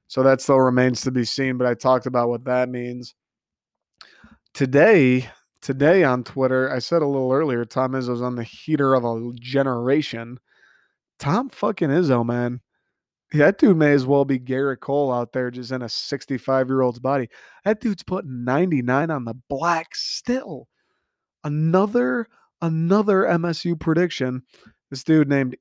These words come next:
Enoch Boyakye. I'm probably saying that wrong. Dude from Canada. Big man, I think. He's got, like, a seven, s-, I don't know. I think he's, like, six ten. I'm guessing six ten. I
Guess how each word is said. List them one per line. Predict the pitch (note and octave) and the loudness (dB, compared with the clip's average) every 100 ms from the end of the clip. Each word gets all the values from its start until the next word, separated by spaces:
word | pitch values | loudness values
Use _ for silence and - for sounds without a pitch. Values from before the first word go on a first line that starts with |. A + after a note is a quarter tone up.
| C#3+ | -4
Enoch | D3 D#3 D3 - | -2 2 0 -2
Boyakye. | C3 C3 B2 A#2+ C3+ D3 E3+ E3+ F#3 - _ _ _ _ _ - | -2 2 4 4 0 -2 -4 -2 -4 -10 _ _ _ _ _ -10
I'm | D3 B2 - _ - | -8 -8 -14 _ -16
probably | - D3 C#3 B2+ B2+ B2+ | -4 2 4 4 0 -2
saying | - B2+ B2 | -2 -6 -6
that | B2 B2 | -6 -6
wrong. | B2 B2+ C#3+ C#3 _ _ | -4 -2 -2 -6 _ _
Dude | D#3+ C#3+ | 0 0
from | C#3 | -2
Canada. | B2 C3 B2+ C3 C3+ - _ _ _ _ _ _ _ | -2 0 2 2 2 0 _ _ _ _ _ _ _
Big | D3 E3+ | 2 2
man, | F3 C3 | 2 -2
I | A#2+ | -2
think. | A#2 C#3+ A#2+ | -2 -4 -4
He's | B2+ B2+ | -6 0
got, | C3+ | 2
like, | B2+ | 2
a | A#2 | -4
seven, | - - C#3 E3+ | -6 -2 -2 -2
s-, | D3+ - - | -6 -10 -6
I | C3 | -6
don't | E3 | -4
know. | D#3+ | -4
I | C3 | -4
think | D#3 | -6
he's, | C#3+ | -6
like, | A#2+ A2 | -6 -6
six | - D3+ | -6 -6
ten. | - C3+ C#3 D#3+ - _ | -2 -2 -2 -6 -12 _
I'm | - C3+ | -14 -8
guessing | C3 D3 - C3 | 0 0 0 -8
six | - B2+ | -8 -10
ten. | - B2+ | -8 -8
I | C3 | -8